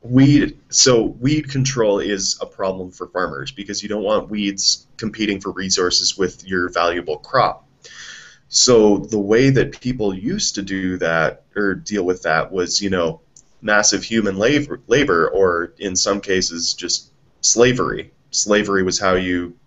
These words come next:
got rid of it. You had your slaves go out into the fields and pull all the weeds. But in today's society, you don't want to have to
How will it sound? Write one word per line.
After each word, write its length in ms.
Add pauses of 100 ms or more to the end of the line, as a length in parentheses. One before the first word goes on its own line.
(180)
got 180
rid 120
of 80
it. 80
You 180
had 180
your 120
slaves 420
go 260
out 120
into 200
the 100
fields 500
and 180
pull 180
all 160
the 120
weeds. 580 (1800)
But 420
in 120
today's 400
society, 420
you 140
don't 340 (100)
want 360 (680)
to 120
have 360
to 360